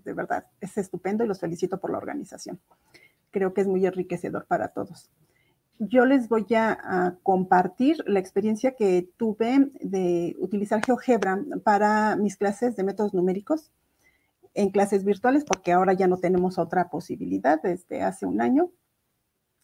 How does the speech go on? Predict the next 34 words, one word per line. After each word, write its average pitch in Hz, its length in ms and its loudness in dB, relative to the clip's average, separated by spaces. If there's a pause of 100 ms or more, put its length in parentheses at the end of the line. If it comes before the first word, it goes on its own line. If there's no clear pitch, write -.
De 202 240 2
hecho, 208 320 4
hago 202 280 6
un 196 120 0
comparativo 190 560 2
que 196 80 -2
les 180 100 -2
mostraré 180 640 0
al 196 160 2
final. 208 460 0 (580)
Y 254 220 2
como 226 600 2
he 202 240 2
venido 196 400 2
viendo 185 400 2
en 180 180 0
el 185 120 -6
chat, 202 300 -6 (520)
varios 190 640 -6 (240)
colegas 190 420 2
están 180 560 -4
viviendo 190 560 -2
cosas 185 260 -8
muy, 208 200 0
muy 185 160 2
semejantes. - 680 -12 (640)
Entonces, 226 600 -4 (100)
primero 285 320 6
los 233 160 4
voy 214 160 2
a 214 80 0
poner 190 280 0
en 202 100 0
contexto. 240 640 2